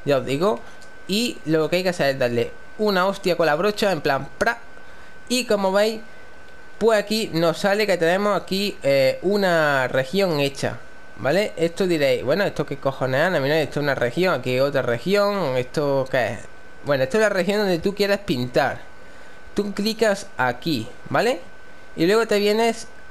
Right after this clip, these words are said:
a, eh, creo que era aquí, sí, exacto. Y ves que tienes esto,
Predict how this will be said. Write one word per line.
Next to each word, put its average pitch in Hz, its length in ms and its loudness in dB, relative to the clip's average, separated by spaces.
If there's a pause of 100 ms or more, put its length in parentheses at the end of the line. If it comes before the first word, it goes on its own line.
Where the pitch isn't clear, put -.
(140)
a, 202 320 2
eh, 131 380 2
creo 180 180 0
que 180 80 2
era 156 180 2
aquí, 202 540 -2
sí, 208 280 -4
exacto. 165 640 0
Y 196 300 -2 (320)
ves 208 300 0
que 139 180 0
tienes 196 480 0 (140)
esto, 180 520 0